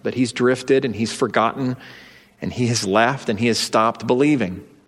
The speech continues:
We're sharing what we're reading and learning, and he's listening to podcasts and reading a book. And one book he's reading about is about that thing at the bottom of every person that motivates their whole life and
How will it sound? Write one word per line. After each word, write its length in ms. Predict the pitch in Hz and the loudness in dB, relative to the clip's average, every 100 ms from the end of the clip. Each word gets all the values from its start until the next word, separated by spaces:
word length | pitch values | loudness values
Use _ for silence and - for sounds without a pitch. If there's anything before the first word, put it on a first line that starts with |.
| _ _ _ _ _ _ - - - - - - - _ | _ _ _ _ _ _ -20 -20 -20 -18 -18 -20 -20 _
We're 140 | - 120 | -4 -2
sharing 400 | - 135 143 147 | 2 4 4 4
what 140 | 143 | 4
we're 80 | 160 | 4
reading 320 | 139 156 160 | 4 4 4
and 100 | 143 | 4
learning, 360 | 151 165 202 160 | 4 4 2 2
and 160 | 117 | 0
he's 300 | 107 95 104 | -2 -8 -4
listening 280 | 113 - 120 | -4 -2 -2
to 80 | 123 | -2
podcasts 840 | - 139 135 - 139 160 175 - | 0 0 0 0 2 2 -2 -6
and 120 | 92 101 | -4 0
reading 260 | 113 123 | 0 0
a 60 | 113 | 2
book. 420 | 123 165 - - - - - - - - - - - _ _ | 2 2 -2 -12 -16 -20 -20 -20 -20 -20 -20 -20 -20 _ _
And 100 | - | -2
one 100 | 110 | 0
book 140 | 123 | 2
he's 160 | 143 123 | 2 2
reading 260 | 139 151 156 | 4 4 4
about 440 | 135 143 165 - | 4 4 4 2
is 420 | 127 131 131 - - - - - - | 2 2 2 -2 -6 -10 -14 -18 -10
about 800 | 98 98 135 123 - - - 110 104 | -4 2 2 2 -2 -14 -16 -10 0
that 240 | 135 147 | 2 2
thing 380 | - - 185 190 | 0 2 4 4
at 100 | 170 | 2
the 80 | 151 | 2
bottom 340 | 160 180 196 | 4 4 4
of 120 | 175 | 4
every 240 | 156 185 190 | 6 4 4
person 440 | - 190 - 117 | 4 2 2 2
that 120 | 110 | 0
motivates 580 | 107 147 147 139 139 143 | 2 2 4 4 2 2
their 160 | 143 139 | 2 2
whole 460 | - 156 151 160 | 2 4 4 4
life 680 | - 135 147 135 107 98 - | 2 4 4 4 2 -2 -4
and 240 | 113 110 | -2 -2